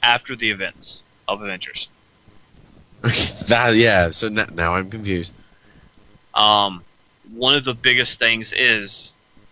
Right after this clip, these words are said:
Speaker 1: and if this is true, I will pretty much look at it and be like,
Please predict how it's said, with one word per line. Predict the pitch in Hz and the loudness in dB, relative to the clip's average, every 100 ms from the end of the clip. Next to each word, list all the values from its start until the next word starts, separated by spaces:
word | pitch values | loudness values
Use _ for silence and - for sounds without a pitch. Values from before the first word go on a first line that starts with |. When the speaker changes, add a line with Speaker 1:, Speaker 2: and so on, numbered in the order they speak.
| - | -2
Speaker 1:
and | 113 110 | 2 2
if | 107 - | 0 -2
this | 123 - | -4 -4
is | 123 | -4
true, | - 175 165 120 107 _ _ _ _ _ - _ _ _ - _ _ _ _ _ - - | -4 -2 -2 -4 -10 _ _ _ _ _ -20 _ _ _ -20 _ _ _ _ _ -18 0
I | 104 113 | 2 4
will | 113 113 113 110 104 - | 2 -2 -2 -2 -4 -10
pretty | - 117 | -4 -2
much | 113 113 107 - - - _ _ _ _ _ 110 | 2 2 0 -2 -4 -8 _ _ _ _ _ -6
look | 113 113 | -2 0
at | 117 110 | 2 2
it | 107 - | 0 0
and | 107 104 101 104 | 2 4 2 -2
be | 107 | -6
like, | 104 101 98 | 0 0 0